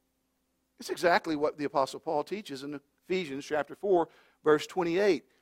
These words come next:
Listen to what he says. "Let the thief no longer steal, but let him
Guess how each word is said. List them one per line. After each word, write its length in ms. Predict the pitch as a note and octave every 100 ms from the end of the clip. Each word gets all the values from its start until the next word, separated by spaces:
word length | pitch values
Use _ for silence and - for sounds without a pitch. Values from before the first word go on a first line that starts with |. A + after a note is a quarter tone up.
| _
Listen 240 | G3+ A#3+ A3
to 60 |
what 120 | F3 D3+
he 60 |
says. 520 | D#3+ - C4 D#3 G2 - _ _ -
"Let 300 | F3+ A#3 F#3+
the 120 | F3
thief 580 | - B3 A#3+ G#3 F#3+ F#3+
no 80 |
longer 420 | F3 E3 F3 D#3 C#3+
steal, 640 | - - A3+ G3+ D3 D3+
but 120 | D#3+
let 200 | F3 E3+
him 220 | E3 E3